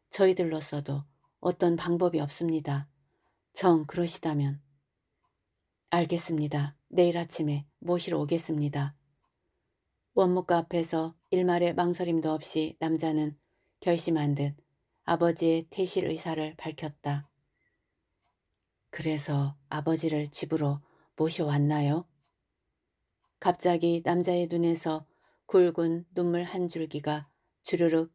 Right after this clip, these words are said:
흘러내렸다. 금옥의 앞니가 입술을 살며시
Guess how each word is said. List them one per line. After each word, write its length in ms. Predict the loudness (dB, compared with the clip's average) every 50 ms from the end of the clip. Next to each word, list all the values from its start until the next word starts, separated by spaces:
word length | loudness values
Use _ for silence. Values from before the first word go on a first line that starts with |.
| _ _ _
흘러내렸다. 840 | -4 -2 -2 0 0 -2 -2 -2 -4 -6 -6 _ -8 -8 -8 -8 -10 _ _ _ _ _ _ _ _ _ _ _ _ _ _ _ _ -6
금옥의 420 | -2 0 2 2 2 2 2 0
앞니가 640 | 2 2 0 0 0 -2 -2 -4 -4 -4 -6 -10 _ _ -6
입술을 520 | -6 -6 -4 -2 -2 0 0 0 0 -2
살며시 680 | -4 -4 -2 0 0 0 0 -2 -2 -4 -4 -4 -6